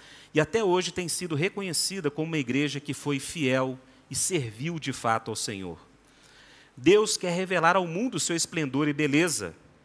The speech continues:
Quando os cristãos olham para a igreja de hoje, o que eles têm visto?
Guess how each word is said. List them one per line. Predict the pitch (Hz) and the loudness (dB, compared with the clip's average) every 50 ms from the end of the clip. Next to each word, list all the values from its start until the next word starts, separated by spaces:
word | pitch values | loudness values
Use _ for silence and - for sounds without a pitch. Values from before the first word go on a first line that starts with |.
| _ _ _ _ _ - - - - - - - - - | _ _ _ _ _ -20 -20 -20 -20 -20 -20 -20 -6 2
Quando | 220 262 294 294 | 2 4 4 4
os | 269 - - | 0 -2 -2
cristãos | 254 226 - - - 214 240 240 190 175 | -2 -2 -2 0 0 0 0 0 0 2
olham | 196 233 240 226 196 | 4 4 4 4 2
para | 151 202 190 | 0 0 0
a | 185 | 0
igreja | 160 160 170 202 190 196 | 0 2 2 2 2 0
de | 175 175 175 | -2 4 8
hoje, | 175 196 214 202 165 127 110 95 82 82 - - - - | 10 12 12 10 8 4 -4 -6 -10 -12 -16 -20 -20 -12
o | - 156 | -12 -12
que | - - 262 | -4 -2 -2
eles | 285 - - | -2 0 -2
têm | - 214 190 156 | -2 -2 -4 -4
visto? | 127 131 120 98 - - - - - | -2 -4 -4 -4 -4 -8 -10 -12 -20